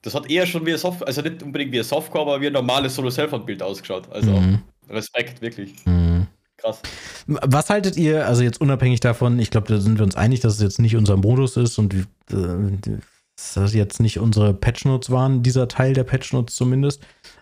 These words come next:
Speaker 2: Aber was haltet ihr generell davon, dass die Patch Notes so umfangreich für Ruthless sind, obwohl sie, ich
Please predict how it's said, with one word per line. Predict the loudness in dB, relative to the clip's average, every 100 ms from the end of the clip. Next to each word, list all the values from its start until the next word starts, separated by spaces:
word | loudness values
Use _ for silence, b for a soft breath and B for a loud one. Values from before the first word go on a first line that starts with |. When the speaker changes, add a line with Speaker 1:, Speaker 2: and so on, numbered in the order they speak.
| -2
Speaker 2:
Aber | 0 2 0
was | -4 -4 0 0
haltet | 0 -2 0
ihr | 0
generell | 2 2 2 2 2 2 4 4 4 2
davon, | 2 0 0 2 2 4 4 4
dass | 2 0 -6 -2
die | 2 2
Patch | 2 0 -2 0
Notes | 0 0 0
so | 2 2
umfangreich | 2 0 2 2 2 2 -2
für | -2 0
Ruthless | 2 2 0 -2 -2
sind, | 2 2 2
obwohl | 0 -4 2 2 4
sie, | 2 2 2
ich | 0